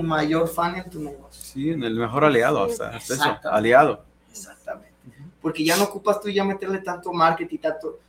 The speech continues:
Speaker 1: porque ya tienes un caso de éxito. Entonces, ya ayudaste a lo mejor a una persona, ya sea que levantaste capital y le estás dando el rendimiento,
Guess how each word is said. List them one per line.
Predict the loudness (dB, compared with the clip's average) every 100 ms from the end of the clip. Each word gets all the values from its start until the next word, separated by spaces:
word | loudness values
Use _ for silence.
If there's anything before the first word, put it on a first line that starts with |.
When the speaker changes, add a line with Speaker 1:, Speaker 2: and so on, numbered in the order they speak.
| _ _ _
Speaker 1:
porque | -4 -4 0
ya | -2 -2
tienes | -4 -4 -6
un | -8
caso | -4 -4 -6 -10
de | -8 -8
éxito. | -10 -18 _ _ _ _ _ _ _ _ _ _ -18
Entonces, | -4 0
ya | 4
ayudaste | 4 6 4 4 0
a | 0
lo | 0
mejor | -2 -2
a |
una | -2 -4
persona, | -4 -6 -6 -10 -10 -18 _ _ _
ya | 2 4
sea | 4 2 0
que | 2
levantaste | 2 2 0 -4 -6
capital | -6 -6 -4 -2 -2
y | -2
le | -4
estás | -4 -4
dando | -4 -4
el | -4
rendimiento, | -6 -6 -8 -10 -10 -14